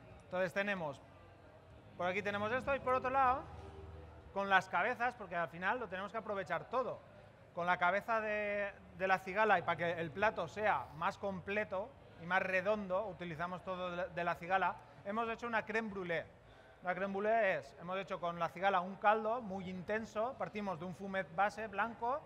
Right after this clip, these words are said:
tostamos las cabezas y hacemos un caldo muy intenso de,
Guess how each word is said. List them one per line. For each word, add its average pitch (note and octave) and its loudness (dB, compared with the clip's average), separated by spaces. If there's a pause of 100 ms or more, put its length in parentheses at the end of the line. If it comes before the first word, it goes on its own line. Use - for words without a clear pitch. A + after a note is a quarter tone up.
(800)
tostamos F#3+ 2
las G#3+ 4
cabezas B3+ 0
y A3 -8
hacemos G3+ 0
un G3+ -6
caldo G#3+ 2
muy G3+ -4
intenso D#3+ -6
de, E3+ 2